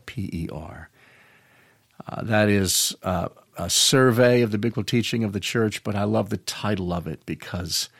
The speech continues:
it keeps in front of us the fact that even though there's so much that is amiss in the church, so many things that are wrong with the church today, it is at the center of all that God is doing in the world,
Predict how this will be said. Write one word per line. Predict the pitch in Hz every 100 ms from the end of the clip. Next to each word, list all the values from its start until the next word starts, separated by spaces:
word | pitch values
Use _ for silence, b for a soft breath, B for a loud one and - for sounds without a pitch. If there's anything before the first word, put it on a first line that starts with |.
| b b b b b b
it | 95 -
keeps | - 127 127 -
in | 135
front | - 127
of | 95
us | 82 -
the | - 101
fact | 95 92 -
that | 107
even | 120 151
though | 151 143 104 87 B B B
there's | - 110
so | - - 151 143
much | 135 -
that | 123
is | 113 104
amiss | 104 101 95 - -
in | 104
the | 98
church, | - - - - -
so | - 151
many | 160 156 131
things | - 120 104 95
that | 107
are | 104
wrong | 104 110 113 98 95
with | 104
the |
church | 101 - 98 -
today, | 87 87 98 110 B B B B B B _ -
it | 117 123 131 -
is | 117 117 113 -
at | 101 107 -
the | - 104 104 95 - _ _ _
center | - - - 135 131 - - - - _ -
of | 98
all | 87 117
that | 135 143
God | 127
is | 131
doing | - 117 117
in |
the | 113
world, | 90 95 95 107